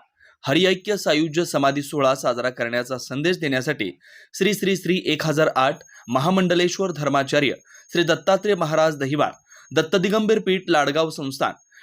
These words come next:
हे शनिवार दिनांक पंधरा फेब्रुवारीस पंढरीत येत असल्याची माहिती भारतीय नरहरी सेना प्रणीत सराफ सुवर्णकार संरक्षण समितीचे प्रदेशाध्यक्ष उमेशभाऊ बुराडे, ॲडव्होकेट विशालजी वेदपाठक यांनी प्रसारमाध्यमांना दिली.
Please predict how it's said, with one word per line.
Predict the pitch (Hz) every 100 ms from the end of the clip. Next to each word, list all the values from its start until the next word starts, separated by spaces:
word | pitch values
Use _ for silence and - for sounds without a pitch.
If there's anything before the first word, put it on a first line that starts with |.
| -
हे | 175
शनिवार | 190 175 196 202
दिनांक | 185 170 175
पंधरा | 160 143 165
फेब्रुवारीस | 175 156 143 139 139 120 - - -
पंढरीत | 156 160 214
येत | 185 160
असल्याची | 151 - 151 151
माहिती | 127 123 135 156 180 - -
भारतीय | - 131 156 156 202
नरहरी | 160 151 175 220
सेना | 190 165
प्रणीत | 160 147 147 160
सराफ | - 139 156 -
सुवर्णकार | 147 139 143 143 147
संरक्षण | 147 127 131 143
समितीचे | 127 123 123 160 127 113 - - -
प्रदेशाध्यक्ष | 147 175 175 156 165 160 185 -
उमेशभाऊ | 139 151 143 160
बुराडे, | 139 127 151 120 - _ _ -
ॲडव्होकेट | - 151 165 180 156
विशालजी | 147 165 151 151
वेदपाठक | 127 120 139 139 165 165 - -
यांनी | 147 165
प्रसारमाध्यमांना | 160 202 196 151 131 127 104
दिली. | 104